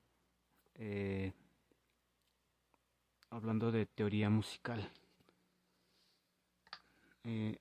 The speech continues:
entonces, ahorita voy a meterme en el otro lado de la moneda y les voy a hablar un poquito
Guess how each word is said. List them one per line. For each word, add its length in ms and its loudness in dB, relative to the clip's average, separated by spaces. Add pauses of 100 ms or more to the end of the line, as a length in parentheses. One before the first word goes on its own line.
entonces, 600 -2
ahorita 340 2
voy 200 6
a 100 2 (1000)
meterme 880 4
en 400 8
el 160 4
otro 220 2
lado 340 6 (140)
de 100 0
la 140 4
moneda 500 6 (880)
y 80 -16
les 120 -12
voy 100 0
a 20 2
hablar 240 4
un 100 4
poquito 500 -4